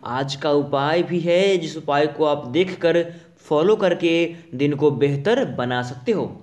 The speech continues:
तो पहले हम जानते हैं आज के पंचांग के बारे में। आज तिथि है पंचमी, नक्षत्र है आश्लेषा, पक्ष है कृष्ण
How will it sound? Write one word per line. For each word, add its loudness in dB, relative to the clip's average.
तो -20
पहले 0
हम 0
जानते -2
हैं -4
आज -2
के -12
पंचांग -4
के -2
बारे 0
में। -6
आज 0
तिथि -2
है 2
पंचमी, 0
नक्षत्र -2
है 2
आश्लेषा, 0
पक्ष -4
है 2
कृष्ण -4